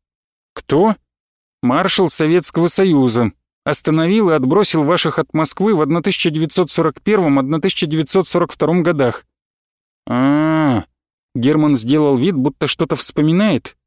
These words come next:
но, поймав мой оценивающий взгляд, неохотно сдался. "Честно говоря, я плохо знаю историю двадцатого века". "Ничего страшного. Главное, мы вам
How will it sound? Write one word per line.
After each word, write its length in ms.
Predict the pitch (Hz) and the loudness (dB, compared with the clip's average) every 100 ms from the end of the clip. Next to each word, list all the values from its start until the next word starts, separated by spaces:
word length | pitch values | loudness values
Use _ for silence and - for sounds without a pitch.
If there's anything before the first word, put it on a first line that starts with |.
| - | -6
но, 180 | 147 147 | -4 -2
поймав 480 | 151 156 175 160 | -2 0 -2 -2
мой 200 | 143 147 | -2 0
оценивающий 640 | 139 - 160 143 139 - 143 | 0 0 0 0 0 -2 -2
взгляд, 400 | 127 123 165 180 | -4 -2 -2 -2
неохотно 500 | 151 147 - - 170 | -2 -2 -4 -4 -2
сдался. 540 | 147 127 123 101 117 - _ _ _ _ _ _ _ | -2 0 0 0 -4 -6 _ _ _ _ _ _ _
"Честно 380 | - 196 - 190 | -4 -2 -2 -2
говоря, 340 | 165 185 190 | 0 0 0
я 440 | 185 175 180 160 135 | 0 0 0 0 -2
плохо 320 | - 220 - 147 | -2 0 0 -2
знаю 400 | 147 175 135 143 | 0 0 2 2
историю 400 | - 190 156 135 | 2 2 2 2
двадцатого 520 | 151 160 156 139 156 | 0 0 -2 -2 0
века". 340 | 147 110 90 _ _ _ _ _ _ _ _ _ _ _ _ - | 0 -2 -6 _ _ _ _ _ _ _ _ _ _ _ _ -6
"Ничего 460 | 170 208 185 196 202 | 0 0 0 0 0
страшного. 560 | - 160 117 117 101 - _ - | 0 0 0 -2 -2 -6 _ -8
Главное, 580 | 123 151 196 185 185 165 | -2 0 2 0 0 0
мы 180 | 156 208 | 0 0
вам 320 | 190 175 120 | 0 0 -2